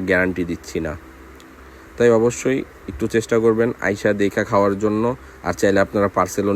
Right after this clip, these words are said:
নিতে পারবেন। আপনারা হয়তো ভিডিওতে দেখছেন যে ওনারা কীভাবে পার্সেল বক্সের মধ্যে দিয়ে থাকে। আর আমার টাকাটা আমি দিয়ে দিতেছি। আমার maybe সাড়ে পাঁচশো টাকার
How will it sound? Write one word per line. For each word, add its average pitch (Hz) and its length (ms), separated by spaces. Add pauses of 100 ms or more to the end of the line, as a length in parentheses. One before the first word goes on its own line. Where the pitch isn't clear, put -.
নিতে 98 220
পারবেন। 101 280 (600)
আপনারা 101 280 (100)
হয়তো 98 240
ভিডিওতে 95 300 (100)
দেখছেন 92 280
যে 92 100
ওনারা 92 260
কীভাবে 92 340
পার্সেল 90 320 (300)
বক্সের 90 380
মধ্যে 90 200 (120)
দিয়ে 92 240
থাকে। 95 240 (640)
আর 90 140
আমার 92 220
টাকাটা 90 320
আমি 95 100 (100)
দিয়ে 95 200
দিতেছি। 101 280 (100)
আমার 104 140 (120)
maybe 104 180 (100)
সাড়ে 101 220
পাঁচশো 110 300
টাকার 101 200